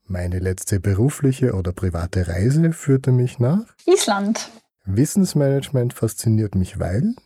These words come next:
Speaker 2: Man damit wirklich die Unternehmenskennzahlen verbessern kann.
Speaker 1: Worum geht es im heutigen Podcast? Jedes Projekt bringt eine Fülle an Erfahrungen mit sich. Was hat sich in der Zusammenarbeit bewährt?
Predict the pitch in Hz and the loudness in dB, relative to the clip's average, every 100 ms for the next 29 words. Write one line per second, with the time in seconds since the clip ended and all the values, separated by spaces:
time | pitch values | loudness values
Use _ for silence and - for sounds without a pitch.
0 | _ _ - 240 233 233 240 220 220 254 | _ _ 2 4 4 2 2 0 0 0
1 | - 277 302 - - 277 247 254 247 262 | 0 -2 -2 -6 -6 0 0 2 0 2
2 | 311 285 233 214 214 - 226 233 220 - | 0 0 0 0 0 0 0 0 0 -2
3 | 220 226 220 - 214 220 226 _ _ _ | -2 0 0 0 0 2 -2 _ _ _
4 | - 98 135 185 175 110 95 90 90 90 | -6 0 4 4 4 0 -2 -6 -4 -2
5 | 87 - 104 - 87 - - - - - | -4 -2 -2 -2 -8 -6 -8 -10 -14 -20
6 | _ - 101 113 151 143 - 95 98 - | _ 2 4 6 4 2 0 0 -2 -6
7 | - - 98 107 107 101 - 95 92 90 | -6 -2 2 2 2 0 -2 0 2 2
8 | 90 117 - 87 87 87 90 92 - - | 0 -2 -4 -4 -2 0 0 -2 -6 -8
9 | - _ _ - 95 113 - 117 120 117 | -12 _ _ -4 0 2 2 2 2 2
10 | 110 101 104 98 92 85 90 98 104 110 | 0 0 -2 0 0 0 -2 0 2 4
11 | 196 226 | 2 -2